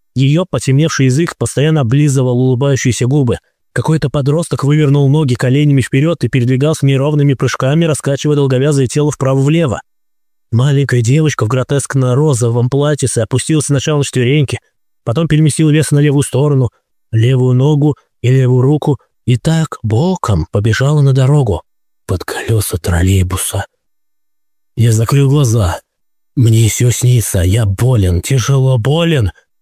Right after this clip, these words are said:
я устал. Темнота за закрытыми веками была густо бордовой, а ещё от неё запахло очень соответствующе. Свежей кровью.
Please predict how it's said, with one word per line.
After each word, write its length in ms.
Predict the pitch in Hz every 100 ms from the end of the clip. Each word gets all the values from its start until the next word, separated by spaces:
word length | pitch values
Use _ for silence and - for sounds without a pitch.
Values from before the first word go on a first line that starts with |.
| _
я 240 | 92 98
устал. 540 | 104 - - 120 101 - _ _ _ _ _
Темнота 540 | - 175 165 175 208
за 140 | 165 143
закрытыми 500 | 139 - 160 143 143
веками 340 | 180 180 135
была 220 | 123 151
густо 300 | 139 143 -
бордовой, 520 | 131 143 147 139 92 - _ _ _
а 80 | 117
ещё 200 | - 156
от 100 | -
неё 140 | 160
запахло 440 | 143 143 175 139 143
очень 180 | 156 143
соответствующе. 800 | 151 170 160 - 98 - - - _ _ _ _
Свежей 500 | - 98 98 101 104
кровью. 520 | 131 127 107 82 -